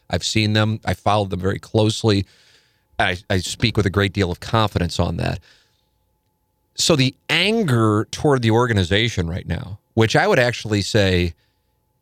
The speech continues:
God, it's comparable to where it was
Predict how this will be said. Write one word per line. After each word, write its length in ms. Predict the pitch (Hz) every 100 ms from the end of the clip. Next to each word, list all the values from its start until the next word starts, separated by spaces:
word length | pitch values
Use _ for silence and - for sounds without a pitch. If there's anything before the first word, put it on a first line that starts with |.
| _ _ _ 123 - 131
God, 500 | 127 165 123 82 - _ _ _ _ _ -
it's 200 | 123 - -
comparable 840 | - - 160 185 170 170 113 107
to 200 | 98 -
where 240 | 110 110 104
it 80 | 95
was 420 | 101 101 92